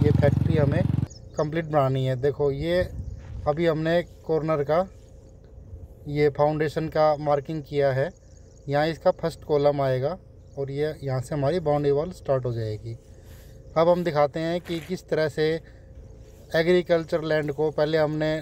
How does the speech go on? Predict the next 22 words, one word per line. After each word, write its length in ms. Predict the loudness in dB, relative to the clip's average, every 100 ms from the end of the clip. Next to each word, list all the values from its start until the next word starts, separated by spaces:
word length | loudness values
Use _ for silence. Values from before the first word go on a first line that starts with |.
| -6
लैंड 320 | -2 0 0
यूज़ 260 | -2 -4 -4
चेंज 280 | -4 -4 -2
करवाया, 540 | 2 4 4 2 -4 -10 -20 -20 -10 -6
एग्रीकल्चर 720 | -4 -4 -4 -2 -2 0 0
से 140 | 2
हमने 260 | 0 2 0
इसको 260 | -2 -4 -4
कमर्शियल 460 | -2 -2 -2 -4
में 120 | -2 0
लेके 280 | 0 2
आए, 220 | 0 0 -4 -12 -20 -20 -20 -20 -20 -10
सॉरी, 200 | 0 0
इंडस्ट्रियल 640 | 0 0 0 0 0 -2 -2 -6
लैंड 300 | -2 0 0
में 140 | -4
कन्वर्ट 360 | -4 -2 0 -2
किया 280 | -2 -2 -2 -6 _ _ -20 -20 _ -4
और 440 | 0 2 0 -4 -2
अब 120 | 0
हम 240 | 2 0 -2
इसको 380 | -8 -8 -4